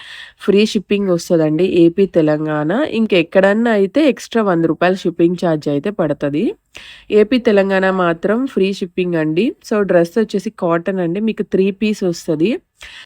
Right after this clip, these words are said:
ఇక్కడ నేను just వీడియోలో టూ పీస్ మాత్రమే వేసుకున్నా. త్రీ పీస్ వచ్చేసి ఏంటి అంటే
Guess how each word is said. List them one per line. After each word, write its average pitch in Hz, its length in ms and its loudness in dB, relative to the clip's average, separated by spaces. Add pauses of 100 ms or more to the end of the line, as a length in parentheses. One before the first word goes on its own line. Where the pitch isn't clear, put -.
(180)
ఇక్కడ 202 260 2
నేను 196 240 2
just 175 360 0
వీడియోలో 190 480 2
టూ 226 240 0
పీస్ 226 300 -4
మాత్రమే 170 480 -4
వేసుకున్నా. 165 680 -4 (600)
త్రీ 226 160 4
పీస్ 226 280 0
వచ్చేసి 185 440 -2
ఏంటి 170 320 -2
అంటే 165 360 -2